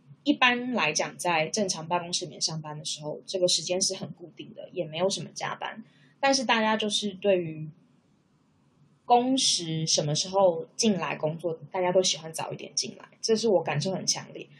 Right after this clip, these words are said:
还有另外一点就是，我发现大家都很喜欢，比例很高，就都很喜欢健身。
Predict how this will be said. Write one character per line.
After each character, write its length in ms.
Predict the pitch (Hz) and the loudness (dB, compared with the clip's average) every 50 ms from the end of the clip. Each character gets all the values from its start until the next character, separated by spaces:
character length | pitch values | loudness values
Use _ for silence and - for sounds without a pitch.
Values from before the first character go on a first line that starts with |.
| - - - - - | -20 -20 -16 0 4
还 80 | 285 | 6
有 100 | 320 320 | 6 8
另 140 | 294 302 302 | 8 6 4
外 160 | 311 311 302 | 4 4 4
一 20 | 302 | 4
点 160 | 269 208 175 | 4 4 0
就 60 | 190 | 0
是， 120 | 202 247 262 | 2 4 4
我 80 | 208 | 4
发 140 | - 226 247 | 4 4 2
现 100 | 277 285 | 2 2
大 140 | 285 285 269 | 4 4 4
家 220 | 262 262 247 247 247 | 4 6 4 2 2
都 400 | 247 - 254 247 247 247 254 247 | 2 2 2 4 4 4 2 0
很 240 | - - 175 185 | 0 0 0 2
喜 220 | 208 - - 165 143 | 2 2 0 0 -4
欢， 540 | 143 175 165 165 175 175 175 180 175 180 - - _ _ _ _ _ - | -8 -8 -8 -8 -6 -6 -6 -8 -8 -10 -16 -20 _ _ _ _ _ 0
比 160 | 220 202 180 | 2 2 4
例 160 | 294 311 311 | 4 4 4
很 160 | 240 196 147 | 4 2 0
高， 180 | 143 180 180 170 | 2 2 2 2
就 120 | 180 240 254 | 4 4 6
都 100 | 285 285 | 6 6
很 80 | 262 | 6
喜 60 | 233 190 | 4 0
欢 120 | 151 160 | -2 -2
健 220 | - - 180 147 | 0 2 2 2
身。 320 | 147 - - - 139 143 | 2 0 -2 -2 -4 -6